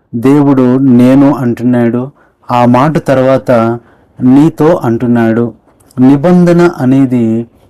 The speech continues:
దేవునికి మనకు మధ్య దేవుడు చేసిన ఒక ఒప్పందం. నిజంగా దేవుడు ఎంత గొప్పవాడంటే మనతో నిబంధన చేయటానికి ఇష్టపడుతున్నాడు. మనతో నిబంధన చేయటానికి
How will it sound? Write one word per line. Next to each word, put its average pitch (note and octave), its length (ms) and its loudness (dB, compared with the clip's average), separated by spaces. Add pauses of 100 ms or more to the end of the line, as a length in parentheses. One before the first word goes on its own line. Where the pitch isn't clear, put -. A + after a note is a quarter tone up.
(160)
దేవునికి C3+ 720 0
మనకు A#2+ 440 -2
మధ్య A2+ 640 -2 (440)
దేవుడు C#3 440 0 (140)
చేసిన A#2 580 -4 (440)
ఒక C3 140 -2
ఒప్పందం. D3+ 760 0 (400)
నిజంగా E3+ 400 0
దేవుడు D3+ 340 0
ఎంత C3 260 -2
గొప్పవాడంటే C#3+ 1080 -2 (360)
మనతో D#3+ 440 2
నిబంధన E3 520 2 (140)
చేయటానికి B2 720 -4 (340)
ఇష్టపడుతున్నాడు. A#2+ 960 -2 (300)
మనతో C#3+ 320 2
నిబంధన D3+ 420 2
చేయటానికి C3+ 920 -2